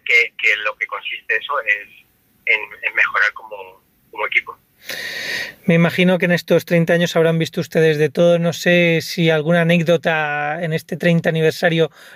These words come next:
Speaker 2: nos puede contar o algún, eh, caso, algún suceso que hayan vivido de forma especial.
Speaker 1: Bueno,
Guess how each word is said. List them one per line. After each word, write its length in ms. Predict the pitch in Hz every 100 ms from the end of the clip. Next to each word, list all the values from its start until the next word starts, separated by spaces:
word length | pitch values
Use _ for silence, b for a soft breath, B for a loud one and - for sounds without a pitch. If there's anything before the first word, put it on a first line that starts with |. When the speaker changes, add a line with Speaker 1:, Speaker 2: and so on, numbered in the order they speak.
| -
Speaker 2:
nos 180 | 170 147
puede 300 | - 175 165
contar 540 | 165 156 175 180 190 190
o 360 | 160 151 151 160
algún, 500 | 156 156 165 160 B B B B -
eh, 320 | 160 156 147
caso, 300 | - 170 185
algún 180 | 170 165
suceso 380 | 160 170 156 156
que 60 | 170
hayan 160 | 160
vivido 340 | 160 160 160 151
de 100 | 143
forma 240 | 156 151
especial. 520 | - 143 165 170 208 _ _ _ _ _ _ _ _ _ _ -
Speaker 1:
Bueno, 260 | - 143